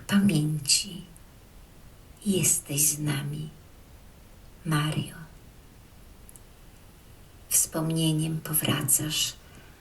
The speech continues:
na warmińską ziemię. W poezji bezczasie od słów twoich gwarno.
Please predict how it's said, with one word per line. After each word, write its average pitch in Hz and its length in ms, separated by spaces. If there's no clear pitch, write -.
na 160 140
warmińską 170 840
ziemię. 151 460
W - 120
poezji 196 640
bezczasie 160 920
od 196 180
słów 202 540
twoich 196 680
gwarno. 151 640